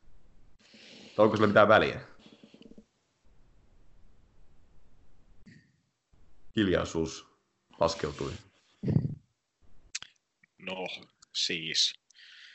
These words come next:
Speaker 2: Äh, mä ainakin haluaisin, että pysyisi sellaisena kohtuullisen tasavertaisena N S-jättiluokan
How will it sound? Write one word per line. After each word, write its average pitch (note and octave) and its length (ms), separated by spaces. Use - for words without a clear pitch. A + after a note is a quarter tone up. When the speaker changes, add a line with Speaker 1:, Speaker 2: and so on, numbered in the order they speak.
Speaker 2:
Äh, G#2 640
mä B2+ 400
ainakin B2 360
haluaisin, G#2+ 540
että F#2+ 260
pysyisi F#2+ 360
sellaisena F#2+ 440
kohtuullisen F#2 720
tasavertaisena F#2 920
N F2+ 60
S-jättiluokan - 1800